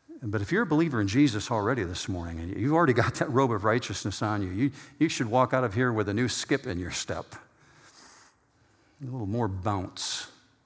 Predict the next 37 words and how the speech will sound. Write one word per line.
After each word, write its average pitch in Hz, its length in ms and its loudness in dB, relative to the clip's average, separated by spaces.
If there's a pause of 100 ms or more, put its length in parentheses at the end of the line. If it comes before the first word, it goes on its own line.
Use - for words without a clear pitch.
(160)
I 131 60 -8
get 107 280 -8
that. - 420 -10 (500)
That - 180 -4
robe 101 380 -4
is 95 140 -6
on 92 320 -4
me 92 320 -4
because 85 340 -10
of 87 100 -14
Jesus. - 600 -14 (840)
Thank 107 220 -10
you, 110 80 -12
Father. 104 320 -16 (560)
Let's - 120 -20
pray. - 240 -12 (3000)
Lord 143 160 6
God, 147 160 10
I 135 80 8
thank 156 220 6
you 139 80 6
for 131 160 6
every 127 160 4
single 135 400 6
soul 127 680 6
who 120 240 4
is 104 200 -2
dialed 123 480 6
into 123 280 2
this, 95 320 -4
every 123 180 0
single 120 300 0
soul 117 460 2
virtually 135 640 2
and 110 180 -2
in 104 160 -2
person 151 720 0